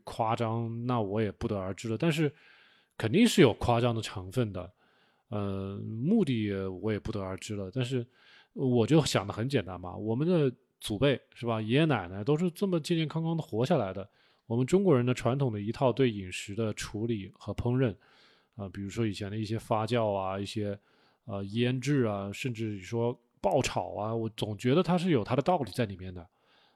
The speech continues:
啊，高温爆炒能够破坏很多一些植物里面的一些，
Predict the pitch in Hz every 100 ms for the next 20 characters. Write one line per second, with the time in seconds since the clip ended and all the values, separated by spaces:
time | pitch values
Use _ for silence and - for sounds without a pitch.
0 | _ 101 98 107 - - 135 139 143 156
1 | 127 - 98 95 123 170 143 190 - 120
2 | - 92 90 135 214 131 117 107 - 107
3 | 123 101 95 104 98 104 101